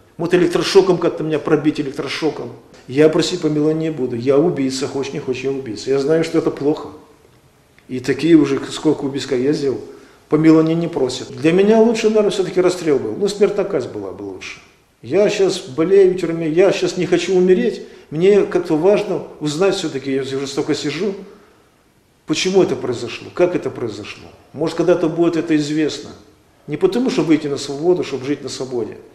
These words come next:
а чтобы это узнать, узнать. Бо я допускаю, что это может быть как-то, ну, у меня, может, такая судьба как-то, что я повторяю это одно и то же, одно и то же. Повторяется судьба.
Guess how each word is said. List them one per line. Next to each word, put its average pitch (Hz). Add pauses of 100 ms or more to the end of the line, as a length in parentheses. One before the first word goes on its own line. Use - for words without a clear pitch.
(500)
а 127
чтобы 180
это 208
узнать, 190
узнать. 143 (640)
Бо 127
я 180
допускаю, 190
что 185
это 180
может 180
быть 165
как-то, 160
ну, 160 (1200)
у 147
меня, 156
может, 165
такая 156
судьба 135
как-то, 117
что 123
я 127
повторяю 127
это 120
одно 127
и 127
то 139
же, 131
одно 113
и 110
то 110
же. - (320)
Повторяется 135
судьба. 120